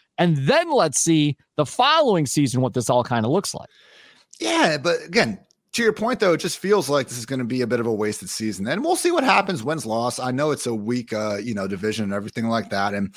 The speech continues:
Speaker 2: I do think just the organization in general, I mean, go back their entire freaking history. They do deserve
Speaker 1: Yep.
Speaker 2: some level of benefit of the doubt here, just with, even just in the LaFleur era for him to, you know, do what he did. Yes, with Rodgers there, but we certainly saw him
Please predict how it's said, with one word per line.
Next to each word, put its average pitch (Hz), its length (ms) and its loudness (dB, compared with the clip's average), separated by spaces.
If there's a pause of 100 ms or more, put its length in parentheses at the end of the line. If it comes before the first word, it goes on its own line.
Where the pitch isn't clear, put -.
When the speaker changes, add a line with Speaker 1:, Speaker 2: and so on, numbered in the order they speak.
(140)
Speaker 2:
I - 80 2
do 247 180 2
think 175 180 -2
just 143 140 -4
the 117 80 -4
organization 110 640 0
in 151 120 -2
general, 127 400 2
I 82 40 -6
mean, 85 140 -12
go 120 180 0
back 107 300 -4
their 95 140 -8
entire 104 320 -4
freaking 110 340 -12
history. 98 320 -6
They 90 140 -12
do 127 180 0
deserve 123 460 2
Speaker 1:
Yep. - 40 -20 (140)
Speaker 2:
some 151 380 4 (100)
level 127 380 4
of 104 80 -4
benefit 120 380 0
of 98 80 -2
the 98 60 -6
doubt 117 300 2
here, 110 160 2
just 117 300 -4
with, 165 160 2 (100)
even 160 260 0
just 180 220 0
in 135 160 -6
the 143 100 -2
LaFleur 143 460 2
era 156 240 2
for 101 100 -12
him 117 140 -2
to, 110 100 -2
you 104 100 -2
know, 104 140 0
do 113 200 -2
what 107 100 0
he 104 80 -2
did. 117 300 0 (320)
Yes, 139 400 0
with 123 340 -2
Rodgers 101 540 -4
there, 135 220 2
but - 220 0
we 311 100 4
certainly 135 420 0
saw 139 320 4
him 131 220 0